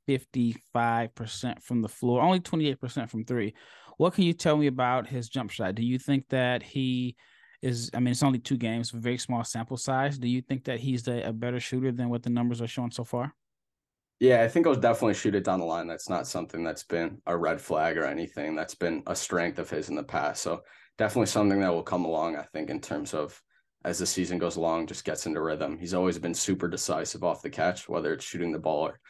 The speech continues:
Speaker 2: getting to his spot. So I think that'll definitely be something that comes along and those numbers rise up a little bit.
Speaker 1: Yep, we are talking about Bryce Sensabaugh, the freshman from Ohio State, listed at six six, two thirty-five.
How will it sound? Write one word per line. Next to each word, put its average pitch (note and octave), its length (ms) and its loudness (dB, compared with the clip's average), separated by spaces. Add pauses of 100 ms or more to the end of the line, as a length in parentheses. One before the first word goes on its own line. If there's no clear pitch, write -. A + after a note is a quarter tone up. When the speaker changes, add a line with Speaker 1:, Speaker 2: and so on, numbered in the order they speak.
(300)
Speaker 2:
getting F#2+ 260 4
to F#2 100 4
his F2 100 0
spot. D#2+ 360 0
So - 140 -4
I E2 60 -2
think F#2 180 -4
that'll E2+ 200 -2
definitely D2+ 340 -4
be D2+ 80 -6
something D#2 280 -2
that C#2+ 140 -2
comes D#2 220 -4
along D2+ 280 -2
and D2+ 80 -4
those - 220 -6
numbers - 360 -6
rise - 260 -2
up - 140 -6
a - 40 -6
little D#2+ 160 -4
bit. D2+ 200 -2 (580)
Speaker 1:
Yep, D3 180 2
we C3+ 160 4
are C3+ 60 4
talking C#3+ 260 2
about B2+ 320 4
Bryce C3 320 0
Sensabaugh, C#3 840 0
the A#2 200 -4
freshman B2+ 560 -2
from A#2+ 320 -2
Ohio B2+ 540 0
State, B2 400 0
listed C3+ 320 0
at A#2 120 0
six - 360 -4
six, D3 280 -2
two - 180 -6
thirty-five. C3 800 2